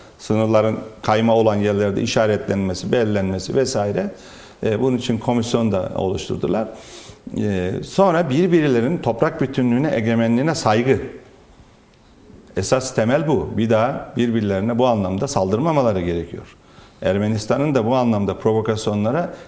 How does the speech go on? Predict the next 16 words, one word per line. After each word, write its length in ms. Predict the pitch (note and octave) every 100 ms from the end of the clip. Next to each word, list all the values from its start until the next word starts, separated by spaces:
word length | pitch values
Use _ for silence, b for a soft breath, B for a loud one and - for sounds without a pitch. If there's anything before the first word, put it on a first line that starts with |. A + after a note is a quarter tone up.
| B
girmemesi, 580 | D3+ F#3 E3+ C#3 A2+ G#2
e, 300 | F2 - -
e, 120 | F#2 E2+ E2+ E2 F2+ F2 - E2+ C#2+
demektir. 540 | E2 D#2+ D#2+ - - - b b b G#2
Dikkat 260 | G2 A2+
ediyorsanız 520 | B2 D#3 F3 F3 C3
Karabağ, 480 | - A#2 C#3 C#3+ A2 - B B - G2
e, 40 |
muharebesi 720 | F#2 G2+ G#2+ G#2+ A2+ B2 A3
de 120 | F#3
bu 120 | D3
nedenle 400 | F3 D3+ C3 G2
başladı. 320 | F2 E2 - C#2+ -
Ermenistan'ın 760 | F#2+ G2 G2+ G2+ - B2 F#3+ F#3+ B B B
Azerbaycan'a 840 | - F#2+ A2 A#2 A#2 B2 A#2+ C3 F3
saldırması 760 | - A#2+ B2 B2+ B2+ A#2+ A#2